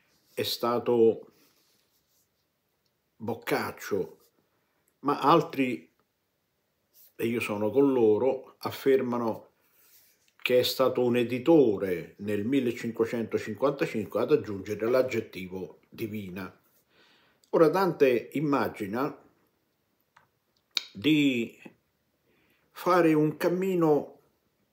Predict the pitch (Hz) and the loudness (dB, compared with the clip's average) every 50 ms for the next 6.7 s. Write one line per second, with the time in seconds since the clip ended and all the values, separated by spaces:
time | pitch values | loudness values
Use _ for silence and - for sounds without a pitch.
0 | _ _ _ _ _ _ _ _ _ _ _ _ _ _ _ _ 110 123 147 151 | _ _ _ _ _ _ _ _ _ _ _ _ _ _ _ _ 2 4 6 6
1 | 143 143 - - 175 175 - 123 123 139 139 135 127 127 120 117 113 113 110 113 | 6 2 2 4 4 4 4 6 4 4 4 4 2 0 0 -2 2 4 4 4
2 | 117 113 120 131 120 - - 117 110 107 - 104 92 82 78 78 76 69 - 73 | 4 4 2 0 0 -2 -4 -4 -4 -4 -4 -6 -6 -6 -8 -14 -14 -14 -14 -14
3 | - - _ _ _ _ _ _ _ _ _ _ _ _ _ _ _ _ _ _ | -14 -18 _ _ _ _ _ _ _ _ _ _ _ _ _ _ _ _ _ _
4 | _ _ _ _ _ _ - 101 98 - - - 127 127 131 131 131 131 143 143 | _ _ _ _ _ _ -12 -12 -12 -12 -2 2 4 4 4 4 0 -4 -6 -6
5 | 143 - - _ _ _ _ _ _ _ _ _ _ - 147 139 - - 151 143 | -8 -10 -18 _ _ _ _ _ _ _ _ _ _ -4 -2 -2 -2 -2 -4 -4
6 | 135 135 135 - - 78 - 57 53 - 85 87 87 | 0 -2 -2 -2 -2 -6 -6 -6 -8 -8 -10 -10 -10